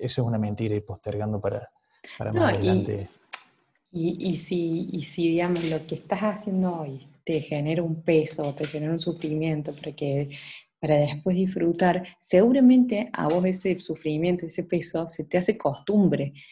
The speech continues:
Speaker 2: y quizá el momento que tenés que disfrutar, ni siquiera te das cuenta que ya llegaste para disfrutar, porque la
Speaker 1: Claro.
Speaker 2: zanahoria se va corriendo, o sea, es así, hoy tenés esto, mañana vas a querer el doble, y pasado el triple, y así. Entonces, no,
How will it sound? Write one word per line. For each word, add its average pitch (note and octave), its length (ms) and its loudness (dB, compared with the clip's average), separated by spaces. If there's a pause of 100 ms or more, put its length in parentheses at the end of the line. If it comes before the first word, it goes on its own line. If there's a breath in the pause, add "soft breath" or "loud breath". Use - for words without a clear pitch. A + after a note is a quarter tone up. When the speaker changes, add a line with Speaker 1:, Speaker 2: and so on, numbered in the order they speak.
(180 loud breath)
Speaker 2:
y D#3 140 -4
quizá F#3 400 0
el G3 240 0
momento E3+ 460 -2
que E3 160 -2
tenés D3+ 260 -2
que F3 80 -2
disfrutar, F3 640 0 (260 loud breath)
ni E3+ 100 2
siquiera F3+ 340 2
te F#3 100 -4
das E3+ 100 -8
cuenta G3+ 260 2
que D3 120 0
ya D3 140 -2
llegaste D3 440 -2
para D3+ 160 -6
disfrutar, - 480 -4
porque D3+ 160 -4
la D3 80 0
Speaker 1:
Claro. C#3 100 -6
Speaker 2:
zanahoria F#3 360 2
se - 140 -2
va D#3+ 120 0
corriendo, D3 520 0
o C#3+ 60 -12
sea, D#3 160 -4 (120)
es D#3+ 140 -8
así, D3+ 400 0 (360 loud breath)
hoy D#3+ 180 2
tenés D#3 540 2
esto, A3+ 240 0
mañana D#3 400 2
vas D3+ 120 0
a D3+ 40 -6
querer D3 220 2
el C#3+ 60 -2
doble, E3+ 360 2
y F#3 60 2
pasado D#3+ 360 -2
el D#3 120 -4
triple, F3+ 500 2
y D3+ 140 0
así. E3+ 360 -2 (420 loud breath)
Entonces, D#3 580 -4 (180)
no, F#3+ 460 2